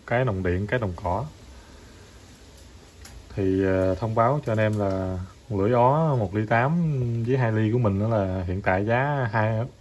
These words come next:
ờ, hai cái lưỡi này là tám trăm ngàn nha anh em.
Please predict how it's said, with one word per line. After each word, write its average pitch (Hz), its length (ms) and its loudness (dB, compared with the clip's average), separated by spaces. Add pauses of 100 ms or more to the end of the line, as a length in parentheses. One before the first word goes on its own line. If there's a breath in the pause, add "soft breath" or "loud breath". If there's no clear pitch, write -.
(1120 loud breath)
ờ, 101 140 0
hai 110 200 4
cái - 80 -6
lưỡi 110 200 4
này 117 120 0
là 95 520 0
tám 135 220 2
trăm 120 140 -4
ngàn 98 240 -2
nha 101 80 0
anh 104 80 0
em. 104 100 -2